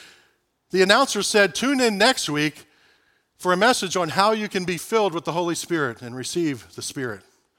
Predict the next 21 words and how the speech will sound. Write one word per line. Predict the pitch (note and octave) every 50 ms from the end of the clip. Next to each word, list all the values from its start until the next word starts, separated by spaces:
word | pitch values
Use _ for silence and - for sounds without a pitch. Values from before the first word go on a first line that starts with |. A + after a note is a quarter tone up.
| _ _ _ _ _ _ _ _ _
I | -
said, | - - C#3 C3+
"Next | A#3 - - -
week? | C#3 C3 C3+ -
What? | C4 D#4+ D4+ - - _ _ _ _ _ _ _ _ _ _ _ _
What, | - A3 - -
didn't | A3+ A3+ A3
I | A3 A3+
receive | A3 G#3+ G3+ - - A#3+ B3+ A#3+
the | G#3 G3+
Spirit | - - - B3+ C4 A#3+ G#3
when | G3+ G#3
I | G#3
believe | F#3+ F#3 F#3 B3 A#3+ F#3
this | - C#3+ - C#4+
week?" | E4+ F4 - - - - - - -
"No, | - - A#3+ D4+ C4 A3+ B3+ D#4 D#4 A#3+ - - -
hang | F#3 C4+ D4 C#4
on, | C4+ C4+ B3 A3+
next | D4 D4+ - -
week | G#3+ G#3+ A#3 - -